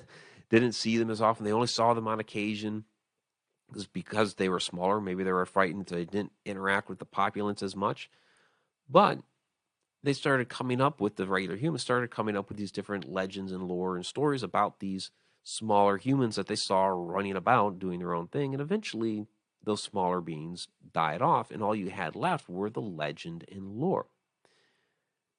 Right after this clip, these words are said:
When it comes to, uh, the island of Flores and those, you know, kind of quote-unquote hobbit type people, you know, there are some local stories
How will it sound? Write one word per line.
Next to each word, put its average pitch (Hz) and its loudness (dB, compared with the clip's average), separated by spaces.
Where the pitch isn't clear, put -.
When 117 6
it 117 2
comes 139 4
to, 107 2
uh, 90 2
the 98 -8
island 98 2
of 90 -2
Flores 131 2
and 101 -4
those, 95 -2
you 90 -12
know, 78 -10
kind 92 -10
of 87 -10
quote-unquote 95 0
hobbit 101 6
type 92 -2
people, 190 -2
you 185 0
know, 175 0
there 185 0
are 220 6
some 143 0
local 90 0
stories 87 -4